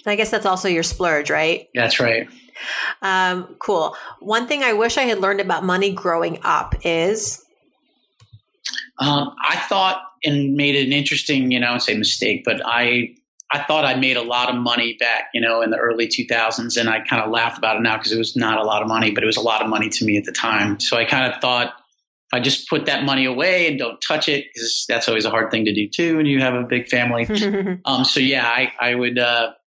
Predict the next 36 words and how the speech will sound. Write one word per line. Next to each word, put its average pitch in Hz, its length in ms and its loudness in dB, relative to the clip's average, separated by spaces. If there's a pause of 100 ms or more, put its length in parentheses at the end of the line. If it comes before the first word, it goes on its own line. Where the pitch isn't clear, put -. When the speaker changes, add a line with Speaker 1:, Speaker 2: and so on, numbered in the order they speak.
(640)
Speaker 2:
I 131 40 -2
would 123 140 -2
say 131 240 2
that, 120 220 -2 (100)
um, 113 300 0
I 117 100 -2
made 123 320 0
the, 123 220 -4
you 135 100 2
know, 123 100 2
kind 180 160 0
of 160 60 2
the 135 80 2
mis-, - 380 0
the 135 80 0
mistake 135 340 2
of, 131 140 -2
like, 123 160 -2
assuming 135 460 2
that 123 140 0
I, 120 280 0
you 127 100 0
know, 117 100 0
that 117 140 -2
a, 120 480 -2
a 113 60 -4
certain 127 320 0
dollar 120 260 2
amount 113 280 0
would 117 100 0
actually, 113 640 0
you 113 80 0
know, 107 180 2 (180)
carry 117 280 2
me 110 180 0
into 110 500 2